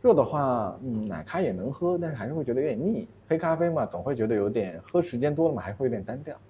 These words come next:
他们当，当地的食材很丰富，所以我会觉得他们做的特调就是很有当地的特色。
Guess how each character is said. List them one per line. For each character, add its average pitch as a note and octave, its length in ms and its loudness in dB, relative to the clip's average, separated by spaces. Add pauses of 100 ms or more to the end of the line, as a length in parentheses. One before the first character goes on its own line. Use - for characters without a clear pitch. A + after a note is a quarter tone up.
他 F#3+ 140 2
们 G#3 140 4
当， F3+ 260 4
当 F#3 300 2
地 F3+ 120 4
的 A#2+ 100 2
食 - 200 -6
材 F2+ 160 -6
很 F#2+ 160 -10
丰 A#2+ 220 -14
富， - 200 -20 (200)
所 A2+ 140 0
以 B2 40 4
我 G2+ 100 2
会 G2 100 2
觉 G2 120 -2
得 F#2 140 2
他 - 280 -10
们 D3+ 200 -2
做 A#2 200 2
的 E2+ 400 -2 (140)
特 A2+ 160 -2
调 D2+ 300 -6
就 - 100 -14
是 F2+ 80 -10
很 F2 220 -8
有 D3 140 0
当 C3 280 -4
地 C3 140 0
的 D#2+ 160 -6 (180)
特 G2+ 160 -6
色。 - 220 -10